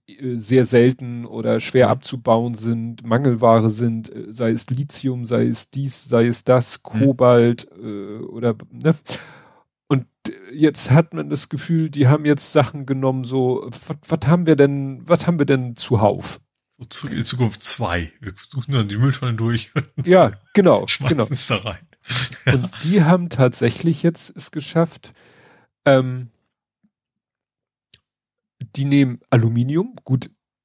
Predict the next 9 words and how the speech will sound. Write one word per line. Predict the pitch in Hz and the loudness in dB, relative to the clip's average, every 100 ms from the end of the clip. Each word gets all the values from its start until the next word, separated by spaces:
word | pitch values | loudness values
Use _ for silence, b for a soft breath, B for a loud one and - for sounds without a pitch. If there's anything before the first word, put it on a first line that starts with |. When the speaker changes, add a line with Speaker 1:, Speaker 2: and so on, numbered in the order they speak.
| _ _ - | _ _ -4
Speaker 2:
Mhm. | 120 170 _ _ - | -2 -2 _ _ 2
Speaker 1:
Aluminium, | 120 143 131 113 127 - _ B B B B B B B B B | 4 4 2 -2 -4 -6 _ B B B B B B B B B
äh, | - 127 117 | 4 6 4
nehmen | 123 131 127 | 0 -4 -4
Aluminium. | 123 113 117 170 202 233 240 _ _ _ _ _ _ - _ _ - _ _ - _ | -4 -2 -2 -4 -4 -6 -8 _ _ _ _ _ _ -20 _ _ -20 _ _ -20 _
Klar, | - 131 127 143 | 0 4 4 4
das | 135 113 | 0 -6
ist | 117 - - | -6 -10 -8
nicht, | 127 123 - | -6 -6 -8